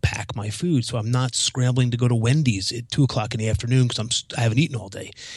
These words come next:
You know, I'll bring a bunch of snacks and I'll bring the right food so I don't put myself in that position. And, and that actually carries along that if I'm going out for dinner, and this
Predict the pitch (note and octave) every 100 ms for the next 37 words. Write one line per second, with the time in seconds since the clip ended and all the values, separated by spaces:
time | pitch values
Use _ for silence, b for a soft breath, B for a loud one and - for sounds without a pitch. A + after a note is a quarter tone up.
0 | B B C3+ A#2 A2 G2 F#2+ A#2+ B2+ D#3
1 | - - G#2 G#2+ B2 - B2+ G#2 A2+ A2+
2 | G2 G#2 C#3+ - A2+ A2+ - A2+ A2 A2+
3 | A#2 C3+ B2 A2+ A2 - A2+ G2+ G#2+ A#2
4 | C3 - - B B B D3+ D3 D3 D3+
5 | D#3 B2+ B2+ - C#3+ B2 B2+ C3 A#2 B2
6 | C#3 C3+ B2 B2+ B2 A2+ B2 B2+ C3 -